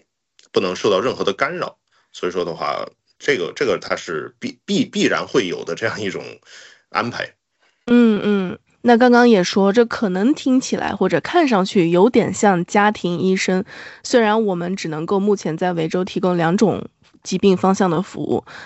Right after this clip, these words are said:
Speaker 2: 你有听到说你的家庭医生朋友或者是任何从那里的反馈吗？会不会觉得，哦，自己的工作可能被抢走一部分？
Speaker 1: 呃，这个情况呢，肯定会有。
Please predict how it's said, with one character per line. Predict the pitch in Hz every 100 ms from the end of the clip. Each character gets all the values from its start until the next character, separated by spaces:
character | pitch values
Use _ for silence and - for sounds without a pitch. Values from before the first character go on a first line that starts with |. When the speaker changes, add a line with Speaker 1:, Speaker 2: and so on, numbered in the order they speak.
| - - -
Speaker 2:
你 | 226 254
有 | 262 165
听 | - 247
到 | 269 247
说 | 247 233
你 | 208
的 | -
家 | 214 247
庭 | 311 240
医 | 285
生 | 320 320
朋 | 202
友 | 196 208 196
或 | 220
者 | 220 151
是 | - 196 185 175 104
任 | - 208 262
何 | 214 196 180
从 | - 165 175
那 | 254
里 | 254 160
的 | 208
反 | - 104
馈 | - 180
吗？ | 160
会 | - 196
不 | 214
会 | 180
觉 | 156 160
得， | 180
哦， | - 170
自 | 196
己 | 202
的 | 175
工 | 190 196
作 | 202 214
可 | 202 190
能 | 160
被 |
抢 | 202 175 190
走 | 214
一 | 160
部 | 202
分？ | 208 208 208 - _ _ _ _ _ _ _ _ _ _
Speaker 1:
呃， | 123 120 120
这 | 127 220 233 170
个 | 127 120 104 95 92 82 - _ _ _
情 | - - 104
况 | 131 135
呢， | 107 98 101 -
肯 | - 101
定 | 185 202
会 | 196 160
有。 | 101 -